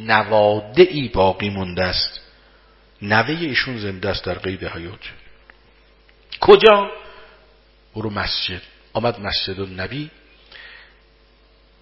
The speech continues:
سراغ گرفت، گفتن: «آقا سید الشهدا در مسجد مشغول عبادت.» داخل مسجد نشد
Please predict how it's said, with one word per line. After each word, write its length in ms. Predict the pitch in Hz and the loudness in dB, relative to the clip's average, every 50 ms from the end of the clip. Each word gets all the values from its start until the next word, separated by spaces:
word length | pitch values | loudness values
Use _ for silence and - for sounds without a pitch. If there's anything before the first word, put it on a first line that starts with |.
| _ _ - - - | _ _ -8 -4 -2
سراغ 360 | 120 123 143 165 147 - - - | 0 2 2 2 0 0 -4 -4
گرفت، 240 | 151 147 139 131 | -4 -4 -4 -4
گفتن: 280 | - 117 - - 123 117 | -6 -10 -8 -6 -8 -8
«آقا 280 | - - 101 107 117 110 | -6 -6 -6 -4 -4 -4
سید 300 | - - 95 90 87 95 | -4 -6 -6 -6 -6 -6
الشهدا 540 | 87 - - 101 92 87 92 104 123 135 135 - | -6 -6 -6 -8 -8 -8 -6 -6 -6 -6 -6 -6
در 240 | - 90 - - - - - - - - - _ 104 92 | -4 -4 -2 -4 -4 -8 -12 -20 -20 -20 -20 _ -8 -4
مسجد 500 | 92 92 - - - - - 143 131 127 | -4 -2 -2 -2 -2 -2 -2 -2 -2 -2
مشغول 460 | 104 92 85 - - - 107 98 95 | -4 -4 -4 -4 -4 -6 -6 -6 -4
عبادت.» 540 | 90 - 80 78 80 78 78 - - 78 - - - - - - _ _ _ _ _ _ _ _ _ _ _ _ _ _ - | -6 -6 -8 -8 -8 -10 -10 -10 -12 -12 -12 -12 -14 -14 -16 -20 _ _ _ _ _ _ _ _ _ _ _ _ _ _ 4
داخل 380 | 151 151 151 - - 190 196 | 6 6 6 4 2 0 0
مسجد 600 | 180 160 135 110 - - - - 143 135 139 131 | 2 2 0 0 0 -2 -2 -2 -2 -2 -2 -4
نشد 300 | 120 113 - - 95 - | -4 -4 -4 -8 -10 -14